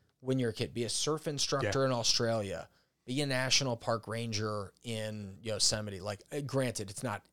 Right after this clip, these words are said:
Speaker 1: as, as easy as just like, "Oh, I apply, I get to be a ranger in Yosemite."
Speaker 2: Yeah.
Speaker 1: There's a lot of people that want that job, but like, go do something that's not white collar, that's not corporate America, that's not, like, go do something that's super different. Go, like,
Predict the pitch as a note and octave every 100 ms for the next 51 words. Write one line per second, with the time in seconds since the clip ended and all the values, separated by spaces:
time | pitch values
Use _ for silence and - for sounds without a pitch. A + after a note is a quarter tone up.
0 | C3 G2+ G2+ G#2 - G#2+ A2 A2 F#2+ F#2+
1 | F#2+ G#2 - G#3+ E3+ C3 - G3+ C3 A2+
2 | C3+ B2 A#2 D3 C#3 G#2 G2+ G2+ D3 A#2+
3 | B2 B2+ G#2+ A#2+ B2 A2 G#2+ G2+ G2 F#2
4 | E2 A#2+ C#2+ - C#3+ G#2+ - - _ _
5 | _ _ _ - B2+ - D3+ G#3 E3+ F#3+
6 | F#3+ - F3 E3 D#3 D3+ C3 - A2+ A#2
7 | B2+ - A2 A2 A#2+ - - A2+ A2 G#2+
8 | G2+ G#2 - A2+ A2 A2 - B2 G#2 G#2+
9 | G#2 G#2 G2+ G2 A2 F#2 F#2 F2+ - G#2
10 | F#2+ G#2+ G2 B2 D3 E3+ C#3+ E3+ D3 -
11 | C3 B2 B2 A2+ F#2+ - - - C#3 C#3+
12 | C#3+ B2 G2 - A2 - F2 A1+ _ _
13 | _ _ C3 - C3 G#2 F#2